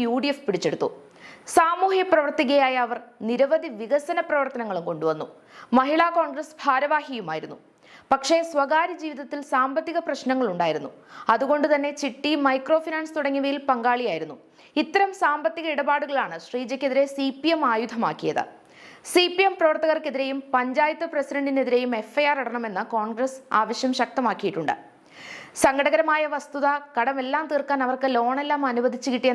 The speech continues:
നാളുകളാണിത്. ഈ വേട്ടയാടൽ ഇല്ലായിരുന്നുവെങ്കിൽ സന്തോഷത്തിന്റെ നാളുകളായിരുന്നേനെ ആ കുടുംബത്തിൽ. ഗതികേട് കൊണ്ടുവന്ന സാമ്പത്തിക ബാധ്യതയുടെ പേരിൽ ഒരു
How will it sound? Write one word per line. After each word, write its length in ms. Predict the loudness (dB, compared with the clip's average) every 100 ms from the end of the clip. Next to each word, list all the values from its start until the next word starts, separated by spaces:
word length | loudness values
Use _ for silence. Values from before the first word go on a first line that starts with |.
| 2
നാളുകളാണിത്. 600 | -2 0 -2 -2 -4 -10 -12 -20 _ 2
ഈ 100 | 2 4
വേട്ടയാടൽ 560 | 0 0 -2 0 0 -4 -2
ഇല്ലായിരുന്നുവെങ്കിൽ 680 | 0 0 -2 -8 -8 -12 -14 -6
സന്തോഷത്തിന്റെ 640 | -4 0 0 -2 -4 -2 2 2
നാളുകളായിരുന്നേനെ 720 | 2 2 0 0 -4 -8 -10 -6 -6
ആ 40 | -2
കുടുംബത്തിൽ. 400 | -4 -4 -8 -12 -14 _ _ -20 -6 4
ഗതികേട് 440 | 4 4 2 2 4
കൊണ്ടുവന്ന 400 | 2 2 0 0 -2
സാമ്പത്തിക 560 | 0 0 -2 -4 -2 0 2
ബാധ്യതയുടെ 520 | 0 -2 -6 -4 -4 -2
പേരിൽ 200 | -4 -4 -2
ഒരു 100 | -2